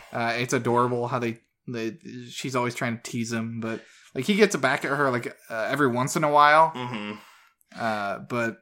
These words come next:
Speaker 1: yeah, it's, it's just girl teases guy because she secretly likes him,
Speaker 2: Mm-hmm.
Speaker 1: and the guy secretly likes her, but they never say it to each other, so.
Speaker 2: So it's like a, it's like a more,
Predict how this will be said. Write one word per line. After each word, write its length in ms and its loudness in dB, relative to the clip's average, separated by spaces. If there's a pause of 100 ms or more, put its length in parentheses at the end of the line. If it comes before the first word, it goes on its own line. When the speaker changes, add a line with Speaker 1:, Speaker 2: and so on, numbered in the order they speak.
(140)
Speaker 1:
yeah, 180 -6
it's, 560 -6 (200)
it's 200 -2
just 260 -4
girl 340 4
teases 440 -2
guy 640 4 (720)
because 520 2
she 220 -2
secretly 540 -2
likes 360 -2
him, 440 -2
Speaker 2:
Mm-hmm. 200 -4 (260)
Speaker 1:
and 260 -2
the 40 0
guy 300 2
secretly 480 -2
likes 300 -2
her, 380 2
but 200 -4
they 100 0
never 280 0
say 300 -4
it 160 -8
to 120 -2
each 160 -4
other, 420 -2
so. 500 -2 (300)
Speaker 2:
So 200 2
it's 160 0
like 180 6
a, 240 0
it's 120 -2
like 180 6
a 80 8
more, 480 4